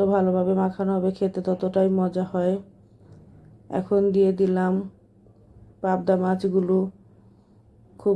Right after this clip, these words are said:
ভালোভাবে মশলার সাথে মাখিয়ে নিচ্ছি। দিয়ে দিলাম ধনিয়া পাতা, ধনিয়া পাতা দিয়ে আবারও খুব ভালো করে মাখিয়ে নিচ্ছি।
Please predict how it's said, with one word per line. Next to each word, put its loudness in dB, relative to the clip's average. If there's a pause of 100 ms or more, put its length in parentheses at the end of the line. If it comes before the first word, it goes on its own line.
ভালোভাবে 2
মশলার -2
সাথে -4 (120)
মাখিয়ে -2
নিচ্ছি। -2 (640)
দিয়ে 2
দিলাম 0
ধনিয়া 2
পাতা, -2 (380)
ধনিয়া 2
পাতা -2
দিয়ে 0
আবারও -2
খুব -4
ভালো 0
করে 0
মাখিয়ে 0
নিচ্ছি। -2